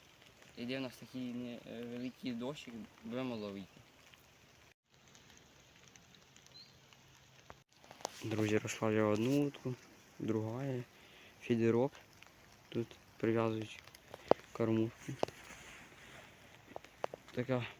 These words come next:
погодка, дощик іде, не перестає.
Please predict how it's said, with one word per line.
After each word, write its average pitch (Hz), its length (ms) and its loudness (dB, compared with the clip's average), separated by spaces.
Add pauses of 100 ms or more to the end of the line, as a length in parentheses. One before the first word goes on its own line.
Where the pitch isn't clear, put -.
погодка, 127 540 4 (360)
дощик 120 500 -2
іде, 127 280 2 (140)
не 117 120 0
перестає. 110 560 0